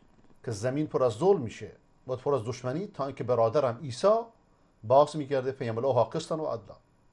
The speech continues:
بعد می‌فرماد که چطور؟ اگه امر معروف نکنید، یعنی مردم به کار خیر نخونید، نهی از منکر نکنید، از زشتی ها دور نگ-، ندارید.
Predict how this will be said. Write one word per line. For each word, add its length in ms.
بعد 200
می‌فرماد 420
که 80
چطور؟ 380
اگه 220
امر 200
معروف 360
نکنید، 480
یعنی 120
مردم 300
به 60
کار 220
خیر 280
نخونید، 440
نهی 140
از 120
منکر 300
نکنید، 540
از 140
زشتی 240
ها 100
دور 200
نگ-، 280
ندارید. 340